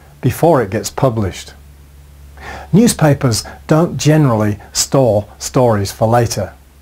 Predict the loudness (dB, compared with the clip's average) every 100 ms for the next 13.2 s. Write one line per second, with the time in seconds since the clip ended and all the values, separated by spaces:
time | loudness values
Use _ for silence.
0 | -20 -6 -2 0 -2 0 2 2 2 2
1 | 0 -8 -20 -20 -20 -20 -4 0 2 0
2 | -2 0 2 2 0 -2 -2 -2 0 0
3 | 0 2 0 2 0 2 0 2 2 2
4 | -2 0 0 0 -6 -20 -4 2 4 2
5 | 2 0 2 2 0 -2 -2 -2 0 2
6 | 2 0 -4 -10 _ _ _ _ _ _
7 | _ _ _ -6 2 4 4 2 -2 -12
8 | -4 -2 0 0 2 0 0 0 0 -2
9 | -6 -4 -6 -2 -2 -2 -8 -10 _ -6
10 | 0 0 0 2 2 2 -2 -8 -20 -20
11 | -20 -2 0 0 -2 -8 -20 -20 -20 _
12 | 0 2 2 2 0 -2 -2 -2 -2 -6
13 | -8